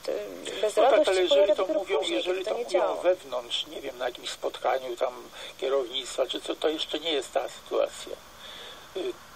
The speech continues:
Speaker 2: tu chodzi raczej o wynoszenie tej informacji już trochę na zewnątrz, poza własną komórkę, po, po to, żeby, żeby ktoś z zewnątrz zadziałał i, i, no, poprawił,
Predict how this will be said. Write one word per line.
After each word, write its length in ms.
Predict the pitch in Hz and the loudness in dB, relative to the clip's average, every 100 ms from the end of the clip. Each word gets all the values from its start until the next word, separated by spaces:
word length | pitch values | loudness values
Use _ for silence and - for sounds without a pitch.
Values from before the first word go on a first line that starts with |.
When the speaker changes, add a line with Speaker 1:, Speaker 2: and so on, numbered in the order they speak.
| - - - | -20 -20 -12
Speaker 2:
tu 140 | - 208 | -6 0
chodzi 340 | 170 156 147 | 0 0 0
raczej 360 | 151 147 151 156 | 0 0 -2 -2
o 60 | 131 | -2
wynoszenie 680 | 156 131 127 - 185 147 | -2 -2 0 0 0 -2
tej 140 | - 139 | -6 -8
informacji 720 | - - 135 135 139 - 123 | -10 -8 -4 0 -2 -4 -6
już 220 | 156 175 | -4 -4
trochę 300 | - 135 - | -2 -2 -2
na 120 | 131 | -2
zewnątrz, 540 | 127 131 117 - - - - - - - | 0 0 -2 -8 -8 -10 -12 -18 -18 -10
poza 240 | 135 123 127 | -6 -2 0
własną 360 | 131 - 135 | 0 -2 -4
komórkę, 520 | - 135 139 127 - | -2 0 0 -2 -4
po, 140 | - 131 - - - | -4 -6 -6 -12 -4
po 100 | 151 | -2
to, 180 | - 147 | 0 0
żeby, 480 | 143 127 139 147 | 0 0 0 0
żeby 320 | 135 135 127 135 - - | -2 -2 -4 -8 -12 -10
ktoś 220 | - 143 123 | -4 -4 -4
z 180 | - | -4
zewnątrz 400 | 147 135 139 127 | -2 -2 -4 -4
zadziałał 580 | 113 123 120 127 123 123 | 0 0 2 0 2 0
i, 240 | - - - - - - - - - | -4 -10 -14 -16 -16 -14 -16 -18 -12
i, 1160 | 71 69 69 67 69 62 62 64 - - 64 - - - - - - | -8 -6 -6 -8 -8 -8 -10 -12 -12 -10 -10 -12 -14 -16 -18 -18 -8
no, 280 | 60 - - - - - - - - - - - - - - - - - - | -6 -6 -10 -14 -20 -20 -20 -20 -16 -16 -14 -16 -18 -20 -20 -20 -20 -20 -4
poprawił, 580 | - - 135 127 113 - | -2 4 4 4 2 -8